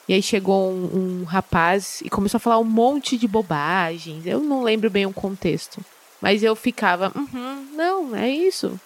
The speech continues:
tá certo, aham." Porque, primeiro, eu não, não tinha ideia do que ele tava falando. Segundo, ele queria falar, então eu falei, "Eu vou ser a pessoa que vai ouvir." E aí eu lembro que o Fernando me puxou assim de lado e falou, "Você é muito paciente."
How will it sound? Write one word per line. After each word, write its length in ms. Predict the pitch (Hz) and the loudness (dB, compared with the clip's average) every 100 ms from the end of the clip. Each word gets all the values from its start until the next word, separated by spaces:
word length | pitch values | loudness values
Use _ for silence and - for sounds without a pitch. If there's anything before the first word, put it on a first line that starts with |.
| - - | -20 -10
tá 60 | 381 | -8
certo, 580 | - 311 294 302 - 185 | -2 0 2 0 -4 -4
aham." 380 | - 202 220 220 220 - - - | -2 -2 -4 -4 -8 -16 -16 -4
Porque, 180 | - - - 285 - | 0 0 -2 -6 -6
primeiro, 400 | - 427 480 571 554 330 | 0 0 4 6 6 4
eu 120 | 359 | 0
não, 140 | 403 480 - | 2 0 -2
não 220 | 311 330 349 | -2 0 0
tinha 200 | - 359 | 0 0
ideia 260 | 285 277 | 2 2
do 80 | 294 | 2
que 80 | - | 2
ele 80 | 294 | 2
tava 180 | 320 302 | 2 2
falando. 560 | - 294 196 175 180 | 2 2 4 2 0
Segundo, 1040 | 202 294 269 294 339 440 453 427 403 339 - - | 0 0 4 4 6 4 4 4 4 2 -2 -2
ele 260 | - 427 554 | 0 2 0
queria 420 | - 494 320 302 | 4 4 6 2
falar, 520 | 339 339 294 262 277 | 4 4 6 6 6
então 280 | 427 415 453 | 2 2 4
eu 60 | 440 | 4
falei, 260 | - 427 311 | 4 2 4
"Eu 140 | 294 | 4
vou 80 | 330 | 4
ser 140 | 370 359 | 4 2
a 60 | |
pessoa 320 | 349 339 311 | 4 2 2
que 260 | 294 - 285 | 0 0 -2
vai 240 | 269 269 269 | 2 4 4
ouvir." 380 | 294 220 190 190 - - - | 4 2 -4 -6 -16 -20 -4
E 60 | 208 | 2
aí 60 | 202 | 4
eu 60 | |
lembro 220 | 202 208 | 4 2
que 80 | 202 | 0
o 40 | 220 | 0
Fernando 340 | 214 196 190 | 2 4 4
me 80 | 196 | 2
puxou 380 | 190 208 - 202 | 2 0 2 2
assim 240 | 208 226 | 2 0
de 100 | 214 | 0
lado 160 | 190 185 | 2 0
e 60 | |
falou, 200 | 185 196 | 0 -2
"Você 300 | 180 185 - | -2 -6 -2
é 60 | 269 | 2
muito 500 | 240 165 139 156 - | 4 2 2 -2 -2
paciente." 880 | - 165 - 170 165 160 170 - | -4 -4 -4 -2 -2 -4 -8 -10